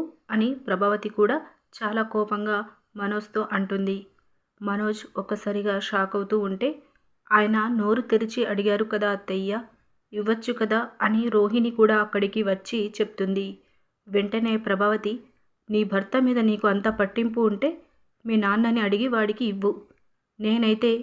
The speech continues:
ఈ ఇంటి పత్రాలు తాకట్టు పెట్టి ఇచ్చే ప్రసక్తే లేదు" అని ప్రభావతి తెగేసి చెప్తుంది. బాలు ప్రభావతి మాటలు వింటూ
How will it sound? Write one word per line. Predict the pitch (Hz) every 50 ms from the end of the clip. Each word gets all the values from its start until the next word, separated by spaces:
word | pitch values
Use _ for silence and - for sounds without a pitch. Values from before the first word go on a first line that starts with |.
| - -
ఈ | 226 220
ఇంటి | 214 196 208 208 247 247
పత్రాలు | - 226 220 220 220 220 220 214 226
తాకట్టు | 226 226 214 196 196 - 214 - - 220
పెట్టి | - 208 202 - - 233 220 226 - - -
ఇచ్చే | 208 196 - - - 247
ప్రసక్తే | 247 - 214 202 196 - 220 220 - - 233 240
లేదు" | 233 214 208 208 202 214 - - - _ -
అని | 233 233 233 220 240 226 - - - _ _ _ _ _ -
ప్రభావతి | 226 208 214 220 220 220 220 220 220 220
తెగేసి | 220 - 214 196 226 226 214 220 240
చెప్తుంది. | 220 - 220 233 - 208 202 190 196 202 202 - - - _ _ _ _ _ _ _ _ _ -
బాలు | 208 202 208 208 226 247 247 240 247
ప్రభావతి | 247 226 214 208 226 233 233 233 226 240 226
మాటలు | 214 214 208 208 202 220 214 220 214
వింటూ | 196 202 196 202 - 240